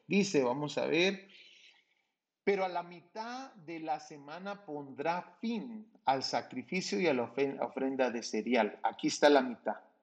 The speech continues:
O sea, falta un conjunto de siete, este, de aquí para acá,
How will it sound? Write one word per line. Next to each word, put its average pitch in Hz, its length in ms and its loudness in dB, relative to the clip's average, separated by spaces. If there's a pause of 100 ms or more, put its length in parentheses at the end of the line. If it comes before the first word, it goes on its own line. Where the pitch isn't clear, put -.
(1160)
O 143 100 -2
sea, - 280 4
falta 190 880 2 (140)
un 170 220 -12
conjunto 165 600 -10
de 156 100 -6
siete, - 460 -8 (320)
este, - 340 -6 (840)
de 127 80 -10
aquí 160 280 -10
para 185 200 4
acá, - 400 -6